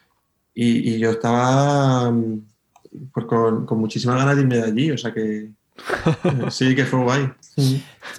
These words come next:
Speaker 2: Yo, pues mira, voy a hacer una reflexión final al hilo de lo que acaba de decir Enoch y, y todo lo que tú acabas de decir.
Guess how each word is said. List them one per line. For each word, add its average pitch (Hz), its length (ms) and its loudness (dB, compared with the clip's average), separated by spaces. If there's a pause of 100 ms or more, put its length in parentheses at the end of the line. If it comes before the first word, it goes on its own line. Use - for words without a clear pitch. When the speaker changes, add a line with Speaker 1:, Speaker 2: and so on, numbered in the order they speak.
(240)
Speaker 2:
Yo, 180 180 0
pues 165 180 0
mira, 170 200 2
voy 143 120 -2
a 170 40 0
hacer 175 120 -2
una 202 160 0
reflexión 175 640 -2
final 190 400 0
al 147 120 -2
hilo 170 140 0
de 180 40 0
lo 180 100 0
que 170 80 -4
acaba 165 220 -2
de 156 60 0
decir 160 140 -2
Enoch 160 300 0
y, 147 260 -2
y 151 120 -2
todo 147 100 -6
lo 143 80 -2
que 123 80 -6
tú 156 80 -4
acabas 170 180 0
de 165 80 2
decir. 165 300 0